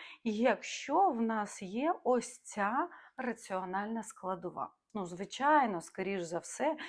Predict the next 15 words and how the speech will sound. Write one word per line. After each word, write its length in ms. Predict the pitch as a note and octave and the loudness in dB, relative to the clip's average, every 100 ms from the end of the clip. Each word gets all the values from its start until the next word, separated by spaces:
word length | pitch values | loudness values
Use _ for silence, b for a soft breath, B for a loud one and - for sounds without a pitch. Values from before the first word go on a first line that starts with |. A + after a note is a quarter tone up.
| B B | B B
дівчина 600 | F3+ A#3 A#3+ - G3+ G3 | -2 0 0 0 0 2
не 160 | G3+ | 0
скаже 540 | A3 - A3+ G3+ D#3 F3 | -2 -2 2 4 2 -4
своєму 600 | - F3 F3+ F#3 E3+ E3+ | -8 -4 0 0 0 -2
партнеру, 880 | - F3+ F#3 A3+ B3 F#4+ D#4 E3+ E3 | -2 -4 -2 0 4 6 4 2 -2
да, 180 | G#3 A#3+ | -2 -2
своєму 360 | - F3 F3+ | -4 -4 -2
майбутньому 880 | F3+ G3 G#3 G3 A#3+ A#3 F3+ D#3+ D#3+ | 0 2 2 2 2 2 0 -4 -4
чи 160 | - - | -8 -12
теперішньому 680 | E3+ - F3 - E3+ F3+ | -4 2 2 2 -6 -6
чоловіку, 640 | F3 - C4 D4 G#4 D4 A#3+ B B B | -6 0 2 4 2 4 4 B B B
що 380 | - - D4+ D4 | -8 -4 2 6
вона 760 | C#4 C#4+ C4+ C#4 B3+ A3 C4+ F3 | 6 6 4 6 8 6 4 -2
вийшла 680 | F3 A#3 F#3 - - D#3+ | 4 6 4 -2 0 0
заміж, 640 | D3+ D#3 F#3+ C#4+ A4 G4+ | 0 6 8 8 6 0